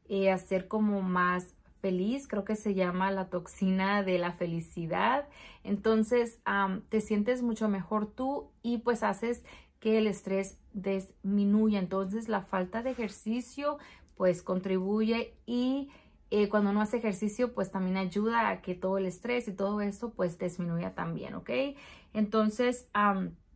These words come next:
también algo que yo hacía fue hacerme como masajes en, ah, capilares, no, no se llama capilares, faciales. Am, masajes faciales con aceites esenciales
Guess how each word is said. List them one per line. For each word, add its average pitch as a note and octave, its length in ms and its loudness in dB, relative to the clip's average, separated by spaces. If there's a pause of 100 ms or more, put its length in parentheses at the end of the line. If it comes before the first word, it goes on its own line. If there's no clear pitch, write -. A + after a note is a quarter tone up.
(720)
también G#3+ 280 6
algo A3+ 260 4
que A3 160 0
yo G3 160 0
hacía A#3+ 720 0
fue G#3 320 0
hacerme G#3 460 0
como G#3+ 160 0
masajes F#3+ 840 -4 (380)
en, F#3+ 540 0
ah, F3 320 -2
capilares, F#3 640 0
no, F#3+ 160 0
no F3 100 -2
se F#3 140 -6
llama F#3 180 -4
capilares, - 640 -12
faciales. - 720 -2 (400)
Am, G3+ 420 8 (240)
masajes G#3 560 2
faciales G#3 640 0 (140)
con B3 420 6 (340)
aceites G3+ 560 -2
esenciales G#3+ 920 -2